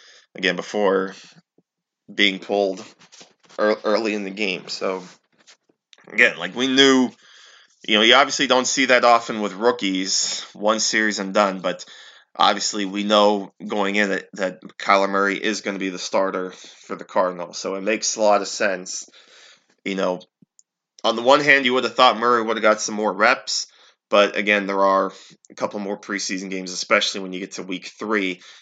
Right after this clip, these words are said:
and the regular season tune-up. That's when Murray is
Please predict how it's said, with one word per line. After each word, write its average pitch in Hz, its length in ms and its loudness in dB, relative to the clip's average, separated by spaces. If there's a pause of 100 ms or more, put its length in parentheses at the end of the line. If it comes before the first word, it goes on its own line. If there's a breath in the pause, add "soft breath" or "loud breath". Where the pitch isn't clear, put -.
(140)
and 95 120 -6
the 95 60 -8
regular 98 320 -2
season 90 320 -10
tune-up. 92 420 -10
That's 98 380 -4
when 95 160 -8
Murray 92 480 -6 (520 soft breath)
is 90 380 -8